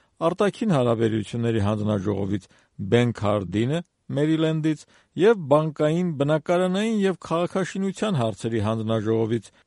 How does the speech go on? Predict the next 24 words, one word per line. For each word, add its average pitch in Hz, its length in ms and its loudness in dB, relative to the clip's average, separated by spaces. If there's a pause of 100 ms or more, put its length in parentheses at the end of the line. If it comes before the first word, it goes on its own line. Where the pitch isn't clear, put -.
Շերոդ 110 580 2
Բրաունը 131 560 0 (280)
իրենց 202 360 2
դիմումը 175 500 0
ներկայացրել 165 840 0
են 175 160 -2
մարտի 156 400 0
երեսունին։ 185 720 -2 (440)
Նրանք 214 380 2
ասել 190 320 0
են, 190 160 0
որ 165 220 0
իրենց 185 300 -2
մտահոգությունները 165 1000 0
առաջացել 139 800 0
են 156 160 -4
New 175 180 -2
Yorker 175 560 0
ամսագրում 147 580 -2
տպագրված 135 680 -2
հոդվածից, 107 640 -4 (140)
որը 208 280 2 (120)
վերնագրված 160 920 0
էր 151 160 -2